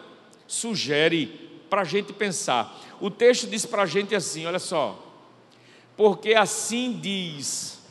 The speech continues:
o alto e sublime que habita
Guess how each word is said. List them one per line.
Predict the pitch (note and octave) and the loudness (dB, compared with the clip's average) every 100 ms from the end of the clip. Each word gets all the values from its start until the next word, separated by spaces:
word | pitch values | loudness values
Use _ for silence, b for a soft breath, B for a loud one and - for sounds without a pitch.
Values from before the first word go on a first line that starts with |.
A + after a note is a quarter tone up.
| - | -8
o | G#3+ G3+ E3 | -2 4 6
alto | D#3+ F3+ A3 G#3 - C4 C#4 F4 - - - - - - B B B B | 8 8 6 0 -6 -2 -2 -4 -6 -14 -20 -20 -20 -20 B B B B
e | G3+ G#3 | -2 0
sublime | - - - D4 D4 F#3 G3 G#3+ A#3+ C4 C4+ C#4+ - - - - - - - - | -2 -4 0 2 2 0 0 2 2 0 -4 -6 -12 -20 -20 -20 -20 -20 -20 -2
que | F#3 | 2
habita | F3+ A#2+ A2 F#3 A#3+ - - C4 | 4 2 -4 -4 -4 -4 0 0